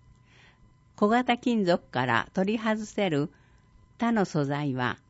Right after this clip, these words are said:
極力取り外してから出してください。資源物の持ち去り、町から収集または運搬の委託を受けたもの以外のものが、資源集積場に集められた資源物などを持ち去ることは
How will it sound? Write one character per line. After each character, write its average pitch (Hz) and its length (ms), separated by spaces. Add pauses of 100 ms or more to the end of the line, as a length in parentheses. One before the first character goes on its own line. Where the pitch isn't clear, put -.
極 196 320
力 214 420
取 220 300
り - 0
外 226 340
し - 80
て 170 160
か 196 140
ら 156 140
出 160 180
し - 80
て - 120
く - 120
だ 113 160
さ - 180
い。 - 80 (640)
資 208 220
源 240 260
物 160 220
の 127 120
持 127 140
ち - 120
去 139 200
り、 127 180 (400)
町 254 280
か 156 180
ら 123 160
収 208 320
集 185 360
ま 160 180
た 190 160
は 143 180 (220)
運 233 220
搬 226 260
の 220 140
委 202 100
託 214 320
を 208 60
受 202 180
け - 40
た 156 160
も 143 140
の 175 220
以 214 140
外 220 240
の 143 100
も 127 120
の 131 140
が、 117 200 (580)
資 247 220
源 170 240
集 233 300
積 233 340
場 202 260
に 175 240
集 175 200
め 214 120
ら 240 140
れ 170 140
た 120 320
資 190 160
源 226 260
物 165 220
な 160 160
ど 131 160
を 131 120
持 156 140
ち - 120
去 226 180
る - 80
こ 147 160
と 139 160
は 139 160